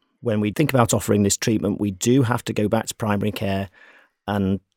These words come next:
double check on certain things. The most important thing we do these days, we have to check on adherence. So we go back to primary care and ask if our patients have been picking up their inhaled steroids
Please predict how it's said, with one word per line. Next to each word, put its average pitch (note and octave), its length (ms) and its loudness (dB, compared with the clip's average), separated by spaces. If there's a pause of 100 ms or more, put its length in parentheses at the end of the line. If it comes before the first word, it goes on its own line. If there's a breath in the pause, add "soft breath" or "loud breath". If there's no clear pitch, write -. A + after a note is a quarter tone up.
(180)
double B2 240 2
check B2 260 -2
on G#2 180 -2
certain G#2 300 -4
things. G#2 240 -2
The G#2 80 -2
most G2+ 220 -2
important - 400 -2
thing A2 160 -2
we G2 80 -2
do G#2 180 0
these G#2 180 -2
days, A2 280 -2
we F#2 80 -4
have - 240 -6
to - 80 -10
check - 240 -8
on G2+ 240 -4 (100)
adherence. A2+ 520 -2
So F#2+ 100 -4
we F#2+ 80 -2
go F#2 120 -2
back A2+ 260 -2
to - 100 -12
primary A2 320 0
care G2+ 320 -2
and F#2 160 -2
ask G#2+ 320 -2
if - 80 -4
our G#2 120 -2
patients - 420 -6
have - 60 -14
been G2 140 -10
picking G#2+ 320 -4
up - 80 -6
their G#2+ 100 -6
inhaled G2+ 300 -2
steroids G2 560 0